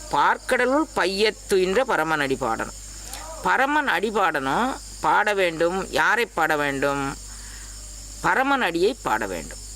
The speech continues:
அது ஒரு இலக்கு வச்சுக்கோங்க. உங்களுடைய கு-, பிறந்த பிறவியினுடைய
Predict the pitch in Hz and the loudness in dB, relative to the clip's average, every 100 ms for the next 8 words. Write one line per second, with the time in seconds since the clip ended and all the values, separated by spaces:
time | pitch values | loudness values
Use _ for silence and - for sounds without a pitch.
0 | - - - 147 - 214 254 208 208 247 | -16 -10 -8 -6 0 4 4 4 2 2
1 | - 165 170 123 123 120 - - - 180 | 0 0 0 -2 -2 -6 -10 -8 -2 2
2 | 175 165 135 123 127 143 - - - - | 4 4 2 0 -2 -6 -8 -10 -14 -14
3 | - 208 254 294 285 208 196 190 180 165 | -2 2 2 2 2 2 2 2 2 2